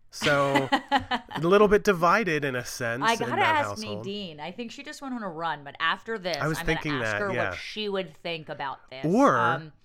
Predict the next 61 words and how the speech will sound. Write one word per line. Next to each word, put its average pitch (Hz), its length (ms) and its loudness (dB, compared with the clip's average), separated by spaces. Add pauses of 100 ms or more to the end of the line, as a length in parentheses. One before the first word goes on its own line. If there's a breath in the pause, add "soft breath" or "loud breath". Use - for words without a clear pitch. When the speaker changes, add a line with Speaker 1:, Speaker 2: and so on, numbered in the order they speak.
Speaker 1:
or 175 240 0
we 135 160 -2
need 139 160 -4
to 131 80 -6
call, - 220 -8
ask 113 260 -6
your 113 80 -8
mom 98 240 -6
and 87 120 -14
dad, 87 420 -10
who 113 100 -8
are 92 240 -6 (100)
characters 107 480 -6
on 90 140 -8
our 85 100 -8
show 87 300 -10
at 80 100 -18
this 82 140 -16
point, - 340 -16
by - 100 -16
the 57 120 -18
way. 50 140 -18 (120)
Speaker 2:
Oh 190 140 -6
my 190 120 -2
God, 175 220 -2
I 160 80 -8
should 190 560 -12
ask 156 200 -8
Speaker 1:
Yeah. 104 180 -6
Speaker 2:
my 143 120 -14
mom 131 220 -12
and 123 220 -16
Speaker 1:
Let's 160 220 0
Speaker 2:
dad. - 20 -8
Speaker 1:
do 226 100 -2
that 202 200 2
for 175 120 -4
next 139 320 -4
week's 123 240 -8
N 117 100 -6
M 104 160 -6
R 92 200 -6
and 85 100 -14
see - 180 -12
what 87 180 -14
they 78 120 -14
say. - 400 -16
Speaker 2:
I'm 220 160 0
gonna 262 160 -4
text 214 300 -10
them 175 120 -10
right 151 200 -12
now 131 160 -10
and 120 80 -14
ask 120 260 -14
them. 95 180 -12
Speaker 1:
Okay, 160 280 2
good 135 160 -2
idea. 135 240 0
I'll 175 400 4
Speaker 2:
Um, - 120 -14